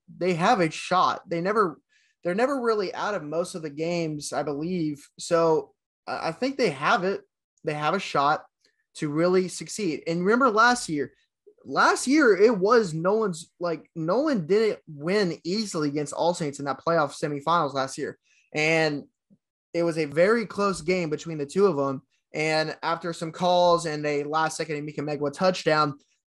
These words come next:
uh, Nolan pulled away. But, I mean, it's not like All Saints doesn't have the talent to be there and compete. So if they put that talent together and play like the team they can be, you have to watch out for them.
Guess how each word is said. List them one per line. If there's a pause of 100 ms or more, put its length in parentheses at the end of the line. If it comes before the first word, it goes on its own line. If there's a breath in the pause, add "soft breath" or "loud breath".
(100)
uh,
Nolan
pulled
away.
But,
I
mean, (1040)
it's
not
like
All
Saints
doesn't
have
the
talent
to
be (100)
there
and
compete.
So (1040)
if
they
put
that
talent
together (880)
and
play
like
the
team
they
can
be, (500)
you
have
to
watch
out
for
them.